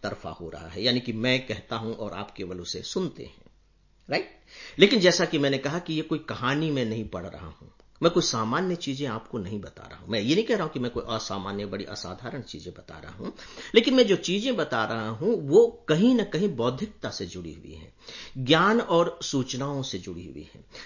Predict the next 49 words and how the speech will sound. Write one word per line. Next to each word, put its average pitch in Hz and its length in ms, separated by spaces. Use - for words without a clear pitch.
जब 202 260
कोई 269 300
भी 196 160
चीज 123 480
ज्ञान 170 360
और 156 400
सूचना 165 600
से - 300
जुड़ी 123 280
हुई 107 280
होती 104 380
है 156 140
तो 180 120
सीधी 196 460
सी 226 140
बात 170 300
है 196 60
कि 202 280
आपको 175 440
उसे 160 260
बहुत 160 320
ध्यान 131 400
से 139 160
सुनना 95 280
पड़ेगा। - 440
कहानी 208 280
किस्से 190 320
की 180 100
तरह 160 200
सुन 147 200
करके 143 340
आप 127 260
उसका 120 240
आनंद 104 380
नहीं 185 160
ले 160 120
सकते - 280
और 156 120
ये 165 80
आनंद 170 380
लेने 151 280
की 160 120
चीज 139 300
ही 214 100
नहीं 143 160
है, 117 60
बल्कि 117 260
सच 185 260
पूछिए 185 360